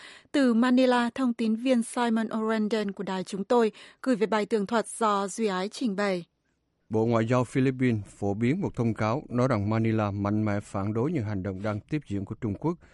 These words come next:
Speaker 2: để quấy rối và ngăn chặn các ngư phủ Philippines khi họ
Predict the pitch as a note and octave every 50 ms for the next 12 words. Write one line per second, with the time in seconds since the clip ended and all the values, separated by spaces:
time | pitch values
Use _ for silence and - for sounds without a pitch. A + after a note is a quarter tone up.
0 | _ _ _ _ - - G2+ G2 - _ - C3 C3 C#3 D3 D3+ D#3 F3+ F#3+ C#3
1 | G#2+ F#2+ G2+ A#2 A#2 A#2 G#2 - G#2+ F#2 E2+ E2+ - C#3 C3+ C#3+ B2+ A#2+ G#2+ -
2 | - - F#2+ F#2+ - - A2+ G#2 G#2+ G2+ G#2 A2 G#2+ F#2+ E2+ _ _ _ _ _
3 | _ _ - C3+ A#2+ G#2 F#2